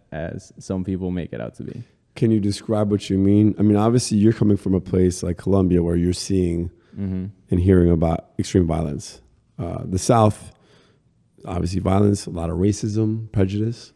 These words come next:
Speaker 2: Uh,
Speaker 1: Yeah. Yeah, so, I mean, from my experiences, uh, I would say I've only had, like, two experiences that I can recall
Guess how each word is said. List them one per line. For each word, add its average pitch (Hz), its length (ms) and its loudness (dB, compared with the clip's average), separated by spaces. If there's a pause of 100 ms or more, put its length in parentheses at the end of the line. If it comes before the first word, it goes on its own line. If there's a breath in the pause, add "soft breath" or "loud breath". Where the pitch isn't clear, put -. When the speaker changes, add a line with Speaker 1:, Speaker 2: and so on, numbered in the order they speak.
(180)
Speaker 2:
Uh, 90 260 -4 (360)
Speaker 1:
Yeah. 90 280 -6 (560)
Yeah, 110 220 0
so, 107 400 0
I 104 100 -4
mean, 107 360 -4 (1200)
from 117 180 -2
my 117 200 0
experiences, 117 960 -4
uh, 92 440 -6 (120)
I 104 80 -2
would 113 120 -2
say 113 160 -4
I've 101 160 -2
only 107 280 -4
had, 95 520 -6 (800 soft breath)
like, 95 260 -8
two 107 180 -4
experiences 92 720 -6
that 87 100 -4
I 87 80 -6
can 95 180 -8
recall 85 560 -8